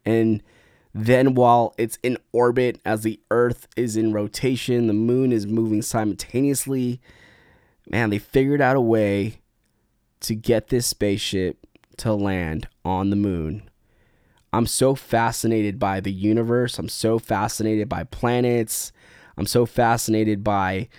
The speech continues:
science and all the, all these things kinda, like, makes me very curious. And it's just so fascinating because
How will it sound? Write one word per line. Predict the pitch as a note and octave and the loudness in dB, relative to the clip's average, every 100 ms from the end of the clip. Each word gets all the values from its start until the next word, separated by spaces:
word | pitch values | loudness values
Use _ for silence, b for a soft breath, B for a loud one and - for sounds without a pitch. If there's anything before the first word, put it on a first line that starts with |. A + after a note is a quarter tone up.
| b | b
science | - - - A2+ A2+ A2+ A2 | -16 -8 -2 0 2 2 0
and | A2+ | 0
all | A2 | 0
the, | A2 | 0
all | D#2+ A#2+ | 2 4
these | D#3 D3+ | 4 0
things | - C3 C3 | 0 0 0
kinda, | - C3 | -2 0
like, | C3 A#2+ G2 | 0 0 0
makes | G#2+ A2+ | -2 0
me | A#2 A2 | 0 2
very | A#2 G#2+ | 2 0
curious. | G2+ - G2+ G2 A#2 C3 C#3 - - - | -4 -6 -2 0 2 0 -2 -6 -10 -8
And | G2+ G#2+ | -2 0
it's | G2+ A2 - | 0 -4 -4
just | A#2+ | -4
so | - A2+ | 0 -2
fascinating | - A2+ D3 - A#2 A2 | 0 -2 -2 -2 -2 -2
because | G#2+ - G#2+ G2+ - | -4 -2 -2 -2 -6